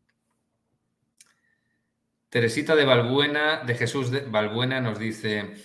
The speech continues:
"¿Cómo puedo liberarme de unos votos que hice hace muchos años de pobreza, obediencia y castidad? Mi esposo y yo trabajamos mucho. Tuvimos un trabajo con muchos ingresos, pero se terminó.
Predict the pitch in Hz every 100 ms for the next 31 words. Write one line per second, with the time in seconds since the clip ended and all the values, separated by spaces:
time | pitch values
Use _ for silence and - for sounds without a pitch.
0 | - - _ _ - 170 185 185 180 147
1 | 123 139 139 120 113 127 127 117 127 123
2 | 127 - 107 123 123 110 107 113 - 123
3 | 120 127 135 147 123 113 110 101 92 -
4 | - 113 101 98 95 127 127 143 139 131
5 | 127 127 98 95 117 131 123 139 127 123
6 | 113 - 110 113 107 - _ - _ _
7 | _ _ 120 120 117 147 127 151 131 156
8 | 151 156 120 110 127 135 113 123 135 -
9 | 95 - _ _ _ _ - 117 143 147
10 | 151 127 127 135 156 - 113 131 135 123
11 | 113 117 131 131 120 - 113 110 110 120
12 | 107 110 120 101 -